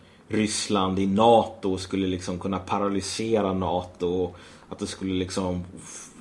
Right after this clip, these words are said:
kunna förstöra, eh, kunna lägga sitt veto mot så här nya sanktioner och liknande. Och tänk dig det,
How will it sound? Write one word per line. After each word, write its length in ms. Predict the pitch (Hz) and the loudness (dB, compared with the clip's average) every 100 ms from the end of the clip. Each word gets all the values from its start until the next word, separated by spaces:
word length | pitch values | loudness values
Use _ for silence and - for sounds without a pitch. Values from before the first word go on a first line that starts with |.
| - - | -20 -10
kunna 260 | - 98 90 | -2 0 -2
förstöra, 1080 | - 92 - - 110 113 110 98 95 90 87 - - - - - - - | -4 -6 -6 0 4 6 6 6 2 0 -2 -8 -20 -20 -20 -20 -20 -18
eh, 340 | 92 90 85 85 80 - | -6 -4 -2 -4 -8 -4
kunna 340 | 104 95 95 - | -2 0 -2 -2
lägga 500 | 107 104 95 107 107 | 0 2 2 2 0
sitt 280 | - 87 | -2 -8
veto 680 | 95 98 127 123 98 - 92 | -4 4 8 8 6 -2 -4
mot 340 | 87 90 90 - | -4 -4 -6 -4
så 100 | 101 | -4
här 100 | 90 | -2
nya 400 | 95 101 95 95 | 0 0 0 -2
sanktioner 760 | - 101 92 - 139 104 87 92 | -4 -4 -4 0 2 2 -2 -4
och 80 | |
liknande. 540 | 50 - - - - - - - - - - - - - - - - - | -6 -6 -10 -14 -10 -12 -14 -20 -20 -20 -20 -20 -20 -20 -20 -20 -20 -10
Och 80 | 107 | -6
tänk 300 | - 147 143 | 0 2 2
dig 160 | - - | 6 6
det, 380 | 98 131 117 | 8 6 6